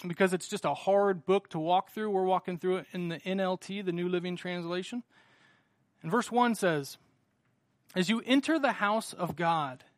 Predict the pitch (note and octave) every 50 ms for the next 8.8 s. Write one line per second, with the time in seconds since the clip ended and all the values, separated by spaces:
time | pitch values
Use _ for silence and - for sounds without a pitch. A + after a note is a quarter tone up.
0 | _ _ _ _ _ _ _ _ _ - C4 B3+ - A3 A3 A3 B3 C#4 D4 D4+
1 | C4 C4 C4 C#4 C#4 - F3+ E3 F3+ G#3 - - _ _ _ _ _ _ _ _
2 | _ _ _ _ - G#3 G3 G3+ G3+ A#3 A#3 A#3 A3+ - - - C#4+ C4 F3+ C3+
3 | - _ _ _ _ _ _ _ _ _ _ _ _ _ _ _ _ _ _ _
4 | _ _ _ _ _ _ _ _ _ - - F3+ F3+ F3 E3 - - - _ _
5 | D#3 D#3+ - - _ _ _ _ _ _ _ _ _ _ _ - E3+ - F#3 E3
6 | G3 G3+ B3+ C#4 C4+ B3+ - - - G#3+ G3 F#3 - G3+ F#3+ F#3+ F#3+ F#3+ F3+ F#3
7 | F3 E3+ F#3+ F#3+ F3+ F3 E3 F3 F#3+ G3 F#3+ F#3 F#3 - G#3+ G#3+ G3+ F#3 F3 E3+
8 | - D#3+ - - - E3 D3 D3 D#3+ F3 F3+ E3+ D#3+ D3+ C#3+ C#3+ -